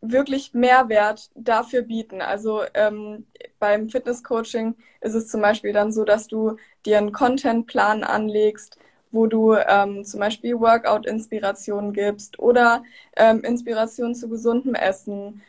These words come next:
ähm, oder auch zeigst, wenn du schon Coach bist, mit wem du schon zusammengearbeitet hast und was für Kundentransformationen du schon, ähm, ja,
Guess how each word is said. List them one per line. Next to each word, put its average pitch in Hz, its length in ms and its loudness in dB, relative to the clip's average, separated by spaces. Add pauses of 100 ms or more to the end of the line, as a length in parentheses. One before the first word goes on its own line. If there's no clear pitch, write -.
(200)
ähm, 208 360 2 (240)
oder 240 360 4
auch 220 240 0
zeigst, - 760 -6 (340)
wenn 233 240 0
du 277 120 -2
schon 240 280 -6
Coach 247 400 0
bist, 247 360 -2 (200)
mit 233 220 -4
wem 262 240 2
du 269 40 -12
schon 254 240 -2
zusammengearbeitet 220 1080 -2
hast 220 360 -2
und 220 220 -2
was 233 240 2
für 240 320 2 (200)
Kundentransformationen 247 1200 0
du 240 100 -8
schon, 233 400 0 (300)
ähm, 226 420 4 (120)
ja, 214 340 4